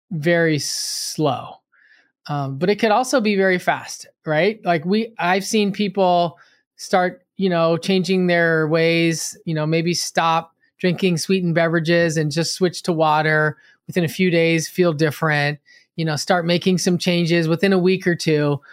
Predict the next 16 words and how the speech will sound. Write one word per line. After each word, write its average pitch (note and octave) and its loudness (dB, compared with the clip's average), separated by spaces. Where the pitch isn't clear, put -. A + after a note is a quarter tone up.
They're E3+ 0
like D#3+ 0
Mediterranean F3+ 2
style D#3+ 0
eating, D#3+ 0
right? E3 0
Changing F3 2
the E3+ 2
type E3 -2
of D#3 -4
fats - -4
that E3+ 2
are D#3+ 0
consumed, D#3+ 0
moving D#3 2
from, D3+ 0